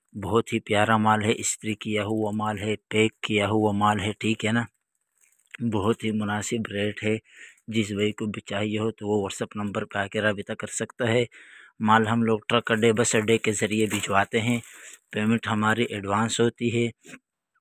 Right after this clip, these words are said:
जिस भाई को भी चाहिए हो, जो भी पहले ऑर्डर देगा तो उसको यही माल मिलेगा। और कम से कम तीस दानों का ऑर्डर करना होगा, तीस यानी मतलब थर्टी,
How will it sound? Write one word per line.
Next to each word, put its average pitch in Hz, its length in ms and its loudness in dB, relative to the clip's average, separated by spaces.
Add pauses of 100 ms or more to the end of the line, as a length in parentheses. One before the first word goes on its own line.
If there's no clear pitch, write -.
(680)
जिस 120 260 4
भाई 117 200 6
को 120 160 -2
भी 110 120 0
चाहिए 113 380 -4
हो, 120 280 -4 (260)
जो 123 240 2
भी 135 100 6
पहले 120 280 2
ऑर्डर 110 300 0
देगा 113 280 0
तो 110 160 -6
उसको 104 220 -6
यही 107 220 0
माल 113 260 0
मिलेगा। 113 420 0 (380)
और 107 200 -2 (100)
कम 143 220 4
से - 140 -2
कम 123 200 4 (200)
तीस 131 300 4
दानों 104 300 4
का - 120 0
ऑर्डर 101 220 4
करना 110 300 0
होगा, 117 300 4 (240)
तीस 113 360 2
यानी 117 280 4
मतलब 120 380 0 (260)
थर्टी, 107 400 2